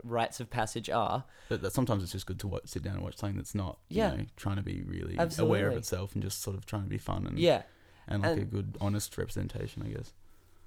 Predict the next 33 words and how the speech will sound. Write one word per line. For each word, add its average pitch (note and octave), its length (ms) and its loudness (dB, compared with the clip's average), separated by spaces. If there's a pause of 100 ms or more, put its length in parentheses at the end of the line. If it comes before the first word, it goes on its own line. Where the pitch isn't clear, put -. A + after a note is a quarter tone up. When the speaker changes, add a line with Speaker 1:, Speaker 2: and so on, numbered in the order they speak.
(160)
Speaker 1:
I D#3 120 4
guess F#3+ 280 6
this F3 180 0
would E3+ 100 2
be D3+ 80 6
a C#3 60 4
common C3+ 280 0
theme B2 220 -2
throughout C3 320 6
this D3+ 140 0
podcast, A#2 560 2
but C#3 140 4
in D3+ 160 6
an D#3 100 8
era D#3+ 360 10
where, C3+ 180 6
you B2 180 2
know, A2 180 0 (300)
the A#2+ 180 4
great C3 360 4
shows A#2+ 420 2
have A#2+ 160 -4
been A#2 140 0
highlighted A2 800 0 (120)
by A2 260 -2 (200)
having G#2+ 400 -2
anti-heroes G#2+ 1000 -2
and A2 220 6
Speaker 2:
Mm, - 20 2
Speaker 1:
difficult C3 480 4
Speaker 2:
definitely, A2+ 340 2
Speaker 1:
men - 280 0
Speaker 2:
yeah. B2+ 60 0